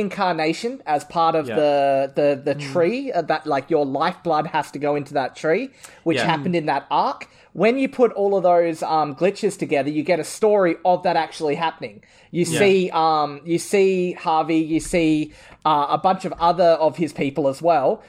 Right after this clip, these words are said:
Speaker 1: uh, all plug themselves into the tree, and you see these babies growing on the tree kind of thing, which is like the reincarnation of them. So
Speaker 2: Yeah.
Speaker 1: they're trying to give their life into that tree to become someone else kind of thing eventually.
Speaker 2: Yeah.
Speaker 1: Um,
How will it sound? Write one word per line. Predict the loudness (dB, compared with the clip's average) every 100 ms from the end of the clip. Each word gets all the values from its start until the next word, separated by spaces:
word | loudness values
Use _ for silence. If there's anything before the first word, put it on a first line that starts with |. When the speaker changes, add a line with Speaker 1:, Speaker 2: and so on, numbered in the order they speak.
| _ -2
Speaker 1:
uh, | -2 4
all | 2
plug | 2 2 0 0
themselves | -2 2 0 0
into | -6 -4
the | -2
tree, | -2 0 0 0 0
and | 0 0 -2
you | -4
see | 0 0
these | 0 -4
babies | -2 0 2 0 -4
growing | 0 2 2 -2 -10 -6
on | -2 -2
the | -2
tree | 0 -2 0
kind | -2 -2
of | -2
thing, | -4
which | -4 -6
is | -4
like | -2 -2
the | 0
reincarnation | 0 0 -2 -4 0 0 -2 -4
of | -4
them. | -2 -4 -6 -14 _ _ _ _ -8
So | 0
Speaker 2:
Yeah. | 2
Speaker 1:
they're | 2
trying | 0 0 0
to | 0
give | -2 0
their | 2 2
life | 2 -2 -2
into | -4 -6 -4
that | -4 -4
tree | -2 0
to | 0
become | -2 0 0 0 -4
someone | -4 -2 0
else | 2 2 0
kind | -2 -2
of | 0
thing | -2
eventually. | 0 0 0 0 0 0 -6 -20 _ -6
Speaker 2:
Yeah. | 0 2 2
Speaker 1:
Um, | -2